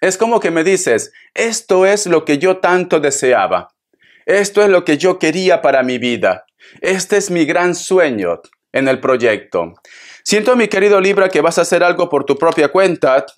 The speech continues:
o si no, también te van a llamar de un trabajo, una propuesta, en la cual, cariño, tú siempre lo has deseado. A lo mejor puede ser, yo qué sé, va a haber un ascenso,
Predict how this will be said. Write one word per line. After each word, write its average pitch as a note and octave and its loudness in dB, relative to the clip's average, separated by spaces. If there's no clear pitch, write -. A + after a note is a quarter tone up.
o A#3 2
si A#3+ -2
no, E3+ 0
también D3 0
te D#3 0
van G#3 2
a A#3+ 2
llamar G3 2
de F3 2
un F3+ 0
trabajo, D3+ 0
una E3+ 0
propuesta, D3+ 0
en D#3+ 0
la D#3 2
cual, G#3 2
cariño, E3+ 0
tú G3 0
siempre F#3+ 0
lo D3+ 2
has E3 -2
deseado. D#3 0
A B2+ -4
lo C#3+ 0
mejor E3+ 0
puede E3 0
ser, D#3+ 0
yo D#3+ 0
qué D3+ 0
sé, D3+ 0
va C#3+ 2
a - 4
haber D3+ 2
un D3 2
ascenso, E3+ 0